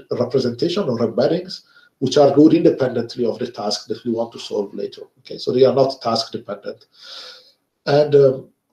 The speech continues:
just to be practical, uh, last time we have seen that, so since we associate to every node one vector,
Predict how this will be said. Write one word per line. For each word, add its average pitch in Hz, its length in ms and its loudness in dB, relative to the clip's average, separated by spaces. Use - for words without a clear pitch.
just 147 180 0
to 143 60 -6
be 139 100 -2
practical, 180 680 2
uh, 120 380 -2
last 143 260 -2
time 156 200 0
we 135 60 0
have 131 140 4
seen 143 260 -4
that, 131 160 2
so - 140 -4
since - 640 -6
we 127 160 -2
associate 135 580 0
to 120 140 -4
every 120 240 -4
node 147 400 2
one 123 320 -2
vector, 147 420 -2